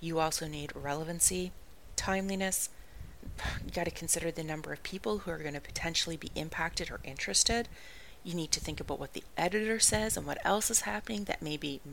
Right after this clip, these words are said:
more relevant or timely, et cetera. It's not that you're boring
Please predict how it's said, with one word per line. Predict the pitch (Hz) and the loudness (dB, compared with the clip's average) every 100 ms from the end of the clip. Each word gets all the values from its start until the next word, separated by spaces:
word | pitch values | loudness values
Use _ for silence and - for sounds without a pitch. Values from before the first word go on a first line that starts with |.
| 139 | -8
more | 151 185 214 | -2 0 4
relevant | 226 233 240 233 233 | 4 4 2 0 0
or | 254 | -2
timely, | - 190 190 202 220 233 - | 0 2 2 2 -2 -2 -4
et | - | -2
cetera. | - 190 - 220 226 - - - - - - - - - | 0 0 -2 -4 -4 -8 -14 -14 -14 -14 -14 -14 -6 2
It's | - | 4
not | 185 185 214 | 6 4 2
that | - - | 0 -2
you're | 175 | -4
boring | 156 139 139 165 202 233 | -4 -6 -4 -4 -4 -6